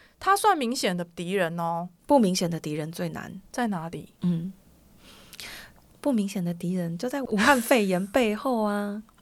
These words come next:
Speaker 2: <laughs> 不然他们为什么要肺炎？你知道我其实有时候觉得很好笑，我在想，在背后操纵这一切的人一定没有想过最后会长成这样。
Speaker 1: 我觉得想过欸。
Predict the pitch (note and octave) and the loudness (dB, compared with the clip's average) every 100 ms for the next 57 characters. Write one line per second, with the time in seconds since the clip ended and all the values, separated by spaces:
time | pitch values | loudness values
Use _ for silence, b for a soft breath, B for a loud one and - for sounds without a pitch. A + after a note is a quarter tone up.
0 | - - - - - - E4+ C4 C#4+ C#4+ | -18 -12 -12 -12 -8 4 4 4 2 0
1 | C4 D4 A#3 F#3 G#3 A3+ - A#3+ D#3+ C#3+ | 2 2 2 0 0 -2 0 0 0 -4
2 | - - E3 - _ - G#3 E4 E4 G3 | -6 -6 -12 -14 _ -2 4 8 8 6
3 | E3+ F#3+ F#3+ F3+ E3+ F3 G#3+ - E3+ D#3+ | 0 -4 -4 -4 -4 -6 -6 -6 -6 -8
4 | - - - - - B B B B G3 | -6 -8 -6 -8 -8 B B B B 0
5 | F#3 D4+ D4 - D#3+ - F#3+ C#4 C4+ A#3 | 0 0 -4 -4 -6 -6 -4 -4 0 0
6 | A3+ G#3+ G#3 A3 G3 G3 F3 E3 G#3+ E3 | -2 -2 -2 -2 -4 -4 -6 -6 -6 -6
7 | D3 - - E3+ A3+ D#3+ D3 E3+ C3 E3 | -6 -8 -8 -2 0 0 -4 -8 -8 -8
8 | D3+ F3 D3+ C#3+ D3 - - - - - | -8 -6 -6 -6 -6 -8 -12 -16 -14 -10
9 | - - - - G#3+ F#3+ G#3+ G#3 G#3 G#3 | -10 -10 -16 -14 -10 -6 -4 -4 -2 -4
10 | E3+ E3+ G3+ E3+ C#3 - | -6 -4 -4 -2 -4 -8